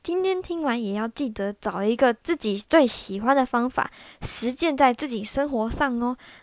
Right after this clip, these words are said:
那下周可能会停更，因为今天一次出两集，如果真的无聊的话，空虚寂寞觉得冷的话，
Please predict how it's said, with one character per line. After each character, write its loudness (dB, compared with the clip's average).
那 0
下 4
周 2
可 -8
能 -4
会 2
停 -6
更， 0
因 -2
为 6
今 -6
天 0
一 -6
次 -2
出 -4
两 -6
集， -12
如 4
果 10
真 4
的 4
无 0
聊 4
的 0
话， 6
空 0
虚 2
寂 -6
寞 8
觉 8
得 8
冷 4
的 -2
话， 4